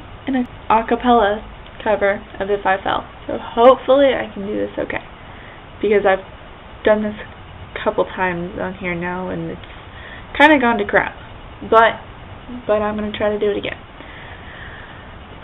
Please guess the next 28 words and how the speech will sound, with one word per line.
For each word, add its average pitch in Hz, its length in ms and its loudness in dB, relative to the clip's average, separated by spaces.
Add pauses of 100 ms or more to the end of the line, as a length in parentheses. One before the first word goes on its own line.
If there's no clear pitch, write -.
(280)
Reason 311 320 8
behind 294 360 8
me 285 200 8
singing 254 320 6
this 240 180 -8
song, 202 320 0 (320)
as 208 160 0
I've 196 160 4
said 196 240 2 (480)
every 196 320 2
take 196 220 -4
that 190 100 -2
I've 190 160 -4
done 190 140 -6
in 196 100 -8
this, 208 160 -6 (220)
but 202 180 2 (480)
reason 247 320 4
why 240 280 4
I - 20 -6 (600)
decided 226 320 8
to 214 80 -8
cover 208 240 2
this 202 180 -4
song - 220 -6 (240)
is 196 240 -6
because 202 480 0 (160)
of 196 400 -2